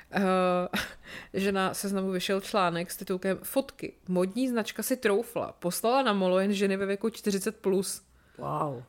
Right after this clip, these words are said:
Speaker 1: To je jedna z nejtroufalejších věcí, o kterých jsem kdy slyšela. Ukázat veřejně prostě na pódiu ženský, který už bylo čtyřicet.
Speaker 2: <laughs>
Speaker 1: Ty
Speaker 2: A jak,
Speaker 1: krávo.
Speaker 2: jaká to byla modní značka, nevíme.
Speaker 1: Prosím tě,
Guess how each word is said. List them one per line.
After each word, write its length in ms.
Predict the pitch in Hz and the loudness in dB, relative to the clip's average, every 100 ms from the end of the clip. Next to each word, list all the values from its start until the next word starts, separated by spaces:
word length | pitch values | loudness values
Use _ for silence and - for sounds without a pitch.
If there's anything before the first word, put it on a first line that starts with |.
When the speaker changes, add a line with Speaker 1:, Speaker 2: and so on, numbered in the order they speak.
| - | -10
Speaker 1:
To 60 | |
je 40 | 165 | -6
jedna 160 | 160 | -4
z 80 | 160 | -2
nejtroufalejších 800 | 165 165 196 190 196 170 170 202 | 0 0 0 0 2 2 2 -2
věcí, 320 | 180 180 - | 0 0 0
o 80 | 180 | -2
kterých 260 | 180 196 180 | 0 -2 0
jsem 140 | 190 | -2
kdy 100 | 185 | -2
slyšela. 500 | 190 185 - 196 156 - 185 - | -2 -2 0 2 0 -2 -10 0
Ukázat 640 | 220 - 269 262 269 247 | 0 6 8 8 6 4
veřejně 540 | 240 233 254 269 262 | 4 6 6 6 2
prostě 400 | 233 226 226 233 | 2 0 2 2
na 120 | 214 208 | 4 4
pódiu 840 | - 320 320 285 277 208 190 247 - | 6 6 6 4 6 6 4 -2 -6
ženský, 520 | 196 233 214 - - | 2 2 2 -4 -6
který 180 | 202 208 | 0 4
už 120 | 202 | 4
bylo 180 | 208 185 | 4 2
čtyřicet. 680 | 185 - 202 208 214 277 277 | 2 2 4 4 4 4 2
Speaker 2:
<laughs> 920 | - 349 - - 370 - - 330 427 - | 4 4 4 4 4 2 0 -2 -2 0
Speaker 1:
Ty 60 | |
Speaker 2:
A 60 | 277 | 2
jak, 120 | 208 | 2
Speaker 1:
krávo. 720 | - 214 214 202 202 202 202 | 2 4 6 6 6 6 6
Speaker 2:
jaká 200 | 196 185 | 4 4
to 100 | 285 | 2
byla 160 | 262 277 | 2 2
modní 260 | 262 214 220 | 2 0 -2
značka, 360 | 220 214 - | -4 -6 -6
nevíme. 340 | 214 208 196 175 | -4 -2 -2 -2
Speaker 1:
Prosím 320 | 208 - 208 | -2 0 0
tě, 340 | 226 220 214 | 2 2 2